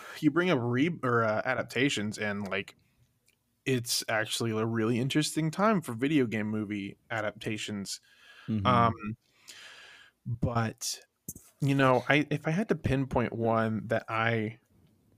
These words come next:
Speaker 1: really connect with or think of when you talk about adaptations,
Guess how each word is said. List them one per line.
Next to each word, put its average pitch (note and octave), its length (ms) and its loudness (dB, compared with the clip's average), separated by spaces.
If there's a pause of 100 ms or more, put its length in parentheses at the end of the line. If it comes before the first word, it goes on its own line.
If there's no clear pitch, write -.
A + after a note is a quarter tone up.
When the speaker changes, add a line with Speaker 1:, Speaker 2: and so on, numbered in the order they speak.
(160)
Speaker 1:
really A#2+ 800 0 (100)
connect A#2 460 -2
with A#2 260 0
or A2+ 60 -2
think A#2 680 -6
of C3 500 4 (540)
when A#2 560 -2 (400)
you B2 80 -6
talk A#2+ 260 2
about A#2+ 240 -2
adaptations, A#2 960 -4